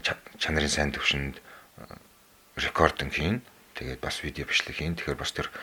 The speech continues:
тухайн үндэ штэ дурсамжтай үйлдэл нь бас тайсны өмнө үзэгчдийн өмнө гарна.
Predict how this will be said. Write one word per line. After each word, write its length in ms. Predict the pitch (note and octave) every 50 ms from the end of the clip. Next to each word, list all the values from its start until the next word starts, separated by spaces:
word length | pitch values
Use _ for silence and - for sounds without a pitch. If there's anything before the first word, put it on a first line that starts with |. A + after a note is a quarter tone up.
| - - -
тухайн 320 | - - - D2+ D2 C#2+
үндэ 80 | C#2+ C#2
штэ 160 | - C#2+ C2+
дурсамжтай 480 | - C#2 - - D2 C2 - - -
үйлдэл 320 | C#2+ C#2 C2+ B1+ - - C#2+
нь 80 | C2+
бас 160 | C2+ - - - - - - - - -
тайсны 400 | - E2 E2+ E2 - - D#2 D2
өмнө 160 | C#2+ C#2+ C#2+
үзэгчдийн 400 | C#2+ - - - - - E2 D2+ D2 D2
өмнө 80 | C#2
гарна. 480 | - C2 C#2 C#2 C#2+ C#2+ C2+ C2+ C2+